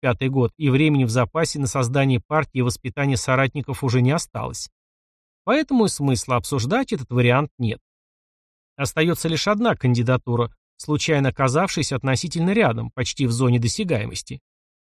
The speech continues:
Во-первых, в излишней сентиментальности этого человека заподозрить трудно. Именно он упрятал моего знакомого Ису Гумбару на пятнадцать лет в тюрьму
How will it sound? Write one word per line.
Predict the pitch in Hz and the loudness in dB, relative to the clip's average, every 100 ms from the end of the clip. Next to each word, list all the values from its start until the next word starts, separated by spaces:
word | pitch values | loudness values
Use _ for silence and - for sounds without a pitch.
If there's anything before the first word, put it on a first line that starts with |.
| _ _ _ _ _ _ - | _ _ _ _ _ _ -4
Во-первых, | 143 185 131 - - _ _ _ | -2 0 -2 -4 -12 _ _ _
в | 131 170 | -2 0
излишней | 247 247 240 | 0 0 -2
сентиментальности | - 196 196 202 185 240 240 185 - | -2 -4 0 -2 0 0 0 0 -2
этого | 160 160 | -4 -4
человека | - 156 196 233 170 | -2 -2 0 0 -2
заподозрить | 147 165 175 208 196 170 | -4 -2 0 2 0 -4
трудно. | - 143 131 127 131 | -2 0 0 -2 -4
Именно | 214 226 226 | 2 4 6
он | 202 139 135 | 4 4 4
упрятал | 117 135 127 131 | 2 2 2 2
моего | 127 127 123 | 4 4 4
знакомого | 113 127 - 196 202 160 151 | 2 0 0 0 2 2 0
Ису | 151 - 131 | -4 -2 0
Гумбару | 127 123 135 160 175 | 2 2 4 2 2
на | 143 | 0
пятнадцать | - 131 135 135 135 143 | -2 -4 -2 -2 -2 -2
лет | 143 | -2
в | - | -2
тюрьму | 196 190 131 - | -2 0 0 -2